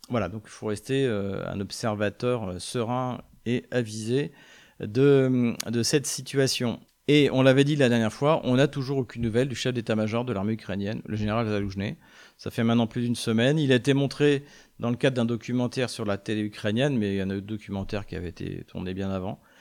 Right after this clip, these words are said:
Donc est-il mort ? A-t-il été arrêté par Zelensky parce qu'il lui faisait de la concurrence ? Zelensky lui a-t-il donné l'ordre de la fermer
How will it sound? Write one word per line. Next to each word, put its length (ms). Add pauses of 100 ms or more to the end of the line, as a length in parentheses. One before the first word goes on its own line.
(320)
Donc 220
est-il 300
mort ? 500 (340)
A-t-il 300
été 180
arrêté 320
par 180
Zelensky 600
parce 240
qu'il 220
lui 80
faisait 100
de 60
la 100
concurrence ? 680
Zelensky 360
lui 120
a-t-il 600
donné 220
l'ordre 240
de 80
la 80
fermer 440